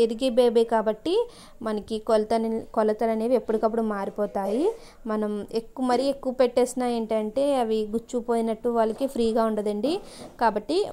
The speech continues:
వన్ పెట్టుకుంటే సరిపోతుంది. ఇక్కడ చూసారు కదా, ఇలా క్రాస్గా నేను పెట్టుకున్నాను అనమాట.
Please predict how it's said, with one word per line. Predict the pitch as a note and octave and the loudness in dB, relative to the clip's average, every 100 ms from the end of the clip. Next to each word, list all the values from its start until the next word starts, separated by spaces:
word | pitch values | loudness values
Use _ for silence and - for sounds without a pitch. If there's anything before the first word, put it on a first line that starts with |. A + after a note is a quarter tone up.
| - | -2
వన్ | A#3 A3+ | 0 2
పెట్టుకుంటే | A3 G#3 - G#3+ B3+ B3+ | 0 -2 -4 -2 0 0
సరిపోతుంది. | G3+ G3+ G3 F#3+ F#3+ D4 A4 - B3 | -2 -4 -4 -4 -2 -2 -4 -8 -8
ఇక్కడ | A3+ A#3+ A#3+ | -4 -2 -2
చూసారు | A#3 A3 A3+ | -2 0 2
కదా, | D#4 | 4
ఇలా | C4 B3 | 2 2
క్రాస్గా | A#3+ G#3 G#3+ - A#3 A3 | 2 4 4 0 -2 0
నేను | A#3 F#4+ A#4+ - - - - - - - | 0 0 -2 -8 -20 -20 -20 -20 -12 -6
పెట్టుకున్నాను | G#3+ - G#3 G#3 G3+ | -6 -4 -6 -4 -4
అనమాట. | G3+ F#3+ | -6 -2